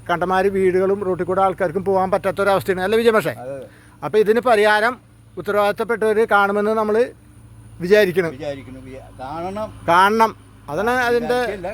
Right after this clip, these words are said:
Speaker 2: കാണണം.
Speaker 1: അതാണ് അതിന്റെ ശരി.
Speaker 2: കണ്ട് എത്രയും പെട്ടെന്ന് ഇവിടുത്തെ ഈ വെള്ളക്കെട്ട് ഒഴിവാക്കാൻ വേണ്ട നടപടികൾ സ്വീകരിക്കണം.
Speaker 1: സ്വീകരിക്കണം. ഈ വീഡിയോ ഇവിടെ അവസാനിപ്പിക്കണ്. നിങ്ങൾ ഈ വീഡിയോ കണ്ടിട്ട് എനിക്ക്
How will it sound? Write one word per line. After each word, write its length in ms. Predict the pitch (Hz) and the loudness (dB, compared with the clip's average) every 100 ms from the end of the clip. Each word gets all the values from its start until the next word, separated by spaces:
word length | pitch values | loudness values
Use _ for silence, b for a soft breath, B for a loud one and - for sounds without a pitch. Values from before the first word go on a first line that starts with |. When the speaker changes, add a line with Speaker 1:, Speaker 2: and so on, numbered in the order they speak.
| - | -10
Speaker 2:
കാണണം. 500 | 156 151 156 165 170 | -10 -10 -10 -10 -6
Speaker 1:
അതാണ് 260 | 156 214 | -2 0
അതിന്റെ 180 | 254 254 | 2 0
ശരി. 320 | 285 233 196 | 4 4 4
Speaker 2:
കണ്ട് 140 | 160 196 | -2 -8
എത്രയും 480 | 214 196 180 180 208 | -10 -12 -12 -14 -14
പെട്ടെന്ന് 320 | 202 196 185 | -16 -16 -14
ഇവിടുത്തെ 420 | 196 180 170 165 | -14 -14 -16 -14
ഈ 40 | 185 | -10
വെള്ളക്കെട്ട് 500 | 185 165 156 165 165 | -8 -8 -12 -10 -8
ഒഴിവാക്കാൻ 480 | 170 170 156 165 160 | -6 -6 -6 -8 -8
വേണ്ട 200 | 151 156 | -8 -8
നടപടികൾ 520 | 170 147 143 139 139 | -8 -10 -10 -10 -10
സ്വീകരിക്കണം. 340 | 185 147 131 | -8 -8 -2
Speaker 1:
സ്വീകരിക്കണം. 480 | 185 190 160 135 123 - - - - - - - - - _ _ _ _ _ _ _ _ _ _ _ _ _ _ 143 | 4 4 2 -4 -8 -16 -20 -20 -20 -20 -20 -20 -20 -20 _ _ _ _ _ _ _ _ _ _ _ _ _ _ -18
ഈ 120 | 190 | -16
വീഡിയോ 540 | 202 196 185 214 196 | -14 -14 -8 -8 -8
ഇവിടെ 340 | 196 175 185 196 _ _ _ _ - | -12 -10 -10 -12 _ _ _ _ -20
അവസാനിപ്പിക്കണ്. 760 | 151 160 170 175 185 175 170 196 _ _ _ _ _ _ 135 | -20 -14 -14 -14 -20 -18 -18 -18 _ _ _ _ _ _ -20
നിങ്ങൾ 200 | 156 180 | -18 -16
ഈ 60 | |
വീഡിയോ 340 | 180 180 170 180 | -16 -14 -12 -12
കണ്ടിട്ട് 380 | 175 170 165 180 - _ _ _ _ | -14 -16 -18 -20 -20 _ _ _ _
എനിക്ക് 320 | 147 156 185 | -18 -18 -16